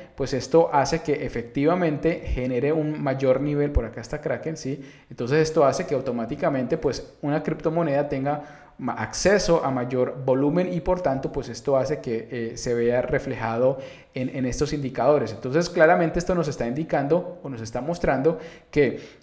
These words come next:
al continuar con este crecimiento también y de romper entonces esta resistencia inmediata que ves acá,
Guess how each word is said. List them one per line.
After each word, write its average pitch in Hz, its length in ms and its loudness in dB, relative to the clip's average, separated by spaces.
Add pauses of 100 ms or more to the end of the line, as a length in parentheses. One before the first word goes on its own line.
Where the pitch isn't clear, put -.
al - 380 -2
continuar 139 520 2
con 131 160 0
este 131 240 -2
crecimiento 175 1000 0
también 131 440 0
y 151 100 0
de 127 80 4
romper 123 380 2
entonces 147 420 0
esta 160 220 0
resistencia 143 760 0
inmediata 165 600 2
que 139 100 -2
ves 113 240 -2
acá, 160 440 -4